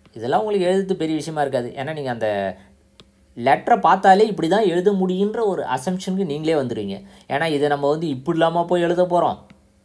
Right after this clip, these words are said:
எப்படியும் எழுதுறதுக்கு வாய்ப்பில்லை. So, அதுக்கு ஒரே மெத்தட் என்ன?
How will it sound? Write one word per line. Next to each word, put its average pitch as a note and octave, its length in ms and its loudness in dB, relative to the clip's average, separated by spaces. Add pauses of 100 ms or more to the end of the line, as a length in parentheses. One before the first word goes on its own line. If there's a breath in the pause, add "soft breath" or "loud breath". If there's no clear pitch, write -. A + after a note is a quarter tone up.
எப்படியும் C#3 440 -2
எழுதுறதுக்கு C#3+ 280 0
வாய்ப்பில்லை. A2 500 -4 (480 soft breath)
So, F3+ 140 0
அதுக்கு C#3 300 0
ஒரே D3+ 220 4
மெத்தட் D3 300 0
என்ன? C#3 380 -4